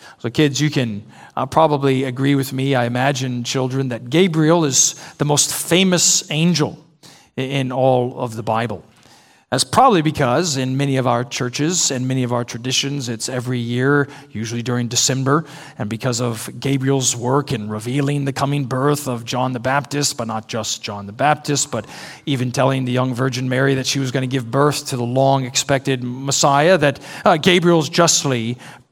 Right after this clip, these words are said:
the most famous angel in all the Bible. This is the first time he shows up, at least by name, in the Bible here in Daniel chapter eight.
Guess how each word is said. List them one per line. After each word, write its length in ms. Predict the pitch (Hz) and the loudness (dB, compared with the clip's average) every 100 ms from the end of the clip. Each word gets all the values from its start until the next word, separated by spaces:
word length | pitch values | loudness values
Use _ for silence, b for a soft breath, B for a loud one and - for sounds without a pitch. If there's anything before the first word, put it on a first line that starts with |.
| - | -4
the 80 | 127 | 0
most 340 | 117 - - | 0 -2 -2
famous 580 | - 139 127 113 - - | 0 0 0 -2 -2 -4
angel 400 | - 160 147 123 | -2 0 0 -2
in 40 | 123 | -2
all 100 | 123 | 0
the 60 | |
Bible. 300 | 151 226 165 | 4 4 4
This 160 | 147 - | 2 0
is 60 | 165 | 2
the 60 | |
first 260 | 170 160 - | 2 2 4
time 240 | 170 139 | 2 2
he 180 | 127 117 - _ _ _ | -2 -6 -10 _ _ _
shows 280 | - 120 117 | -2 -2 2
up, 300 | 117 123 139 | 0 0 -6
at 80 | |
least 220 | 123 117 - | -6 -6 -6
by 100 | 104 | -6
name, 500 | 110 139 98 156 214 B B B B - | -6 -6 -6 -8 -8 B B B B -6
in 220 | 135 120 | -2 -2
the 80 | 110 | -2
Bible 380 | 104 117 147 | -2 0 0
here 320 | 123 117 123 117 | -2 0 0 0
in 420 | 117 107 110 120 | -2 -6 -8 -6
Daniel 520 | 120 120 120 113 123 | -2 -2 -2 -4 -6
chapter 380 | - 120 - 101 | -4 -4 -4 -8
eight. 340 | 101 107 - | -6 -8 -10